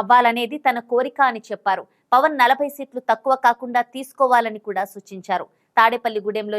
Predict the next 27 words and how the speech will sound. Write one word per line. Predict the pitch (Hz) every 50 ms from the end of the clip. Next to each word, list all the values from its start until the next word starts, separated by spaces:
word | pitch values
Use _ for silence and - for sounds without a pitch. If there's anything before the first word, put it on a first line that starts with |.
| 202 208
జరిగిన | 202 190 185 196 202 202 -
సభలోనే | - 208 196 240 254 247 240 233 294 330 - _ _ _ 202
దీనిపైన | 294 330 349 349 349 285 262 240 233 254 -
స్పష్టత | - - 226 220 - 254 - - 196 -
కోరారు. | 190 185 190 190 190 180 - _ _ _ _ - 208
అయితే | 240 233 - 208 233 277 - _ _ - 262
ఆ | 311 339 -
సభలో | 339 285 269 320 330 320 311
పవన్ | 277 247 294 294 294 302
కళ్యాణ్ | 277 262 247 247 254 254 -
తనకు | 254 240 233 - 226 202 208
ఎవరూ | 214 226 262 294 302 -
సలహాలు | - 226 226 233 240 269 269 262 247 233
ఇవ్వొద్దంటూ | 214 202 233 233 - 233 233 233 254 247 202 180
గట్టిగా | 220 220 - - 226 233 233 220 190
రియాక్ట్ | 190 202 196 202 - - 202
అయ్యారు. | 180 180 175 - - - _ _ _ _ 185
దీంతో | 220 226 226 226 262 330 - _ _ _ -
తాను | 277 285 285 294 294 -
చెప్పింది | 269 285 - 320 311 294 302 -
చంద్రబాబు, | 262 226 233 254 269 254 269 254 233 254 254 -
పవన్కు | 240 226 226 247 247 - 240 202 190
నచ్చలేదంటూ | 196 202 - - 247 247 240 240 233 233 - 240 277 - _ _ _ - 196
జోగయ్య | 269 285 302 285 311 311 294 262 214
మరో | 202 208 233 240 233
లేఖ | 226 220 220 - 220 196
రాశారు. | 185 190 - - 175 165